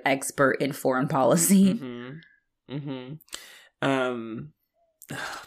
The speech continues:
Speaker 2: man, they are the worst. And, yeah, it's very much that vibe of just being, like, like, some, like, weird know-it-all. Um, but that it, it exists in every, like, that age.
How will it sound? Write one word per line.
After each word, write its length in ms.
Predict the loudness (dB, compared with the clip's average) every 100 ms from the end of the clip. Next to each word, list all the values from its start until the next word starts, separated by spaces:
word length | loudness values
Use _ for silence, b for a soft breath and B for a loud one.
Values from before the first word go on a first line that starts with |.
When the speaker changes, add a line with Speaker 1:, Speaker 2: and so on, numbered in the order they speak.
| -10
Speaker 2:
man, 240 | -6 -4
they 100 | -4
are 80 | -4
the 100 | -4
worst. 460 | -2 0 0 -2 -10 B B 2
And, 180 | 8 10
yeah, 140 | 8
it's 140 | 6
very 140 | 4 6
much 200 | 6 4
that 180 | 0 4
vibe 340 | 4 6 2
of 160 | -2 -6
just 220 | -6 -2
being, 180 | 0 2
like, 220 | 0 0
like, 240 | 0 0 0
some, 180 | 0
like, 200 | 2 0
weird 320 | 4 4 4 2
know-it-all. 760 | 2 4 4 4 4 2 0 B B B -2
Um, 340 | 0 0 4
but 140 | 6 8
that 160 | 8 6
it, 180 | 2 4
it 160 | 8 8
exists 520 | 8 8 6 6 4
in 140 | 2 6
every, 720 | 6 6 4 4 2 -2 -4 -2
like, 160 | 4
that 220 | 6 6 6
age. 400 | 2 2 -2